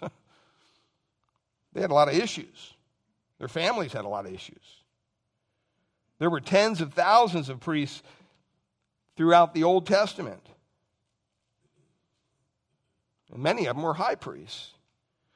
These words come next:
But here it says there's only one great high priest.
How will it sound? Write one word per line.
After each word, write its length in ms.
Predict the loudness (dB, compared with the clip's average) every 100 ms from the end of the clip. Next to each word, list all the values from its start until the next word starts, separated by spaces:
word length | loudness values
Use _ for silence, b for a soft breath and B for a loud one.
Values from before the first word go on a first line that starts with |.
| _ -6
But 140 | -4
here 200 | -2 -2
it 100 | -2
says 200 | -2 -2
there's 160 | -2 -2
only 180 | 0
one 460 | -2 0 0 0 -2
great 480 | -6 -2 0 -2 -2
high 280 | -4 -4 -8
priest. 640 | -20 -20 -20 -20 -20 -20